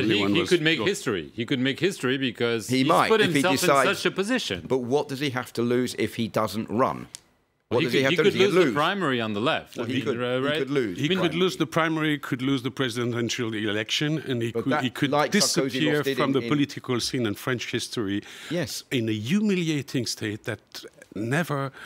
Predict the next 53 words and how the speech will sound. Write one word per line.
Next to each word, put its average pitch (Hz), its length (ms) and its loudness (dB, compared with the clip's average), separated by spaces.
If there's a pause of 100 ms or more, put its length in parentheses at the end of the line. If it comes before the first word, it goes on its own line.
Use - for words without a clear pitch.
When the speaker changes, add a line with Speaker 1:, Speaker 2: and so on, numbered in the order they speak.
(240)
Speaker 1:
uh, 98 280 -4
uh, 98 280 -4
a, 87 200 -10
a - 40 -8
political 131 360 -4
figure 110 280 -4
in 104 100 -2
this 95 120 -4
country 104 400 -6
has, - 540 -6
uh, - 60 -8
uh, 107 420 -4
has 104 160 -6
ever 120 200 -2
experienced. 151 500 -6
Speaker 3:
But - 100 2
I, 123 140 4 (120)
I 117 160 2
think, 92 480 -4 (260)
I 101 140 0
think 107 340 -4
the 95 100 -4
way 107 220 2
François 98 400 -4
Hollande 90 200 -2
is 80 220 -8
reasoning 95 420 -2
in 82 80 -4
his 78 140 -6
head, 76 260 -4
he 90 240 -4
is 85 80 -2
saying, 78 400 0 (100)
"I'm 101 340 0 (160)
the 87 100 -2
natural 104 440 0
candidate 113 460 -2
on 107 140 -2
the 107 60 0
left. 95 340 -4
I'm 87 160 -6
the 85 240 -6
only 151 340 4
one 131 320 0
in 110 200 -2
that 110 140 -4
strong 143 280 -2
position 120 500 -6 (320)
of 101 220 0
being 120 340 4
president 113 400 -2
of 104 80 -4
France 104 460 0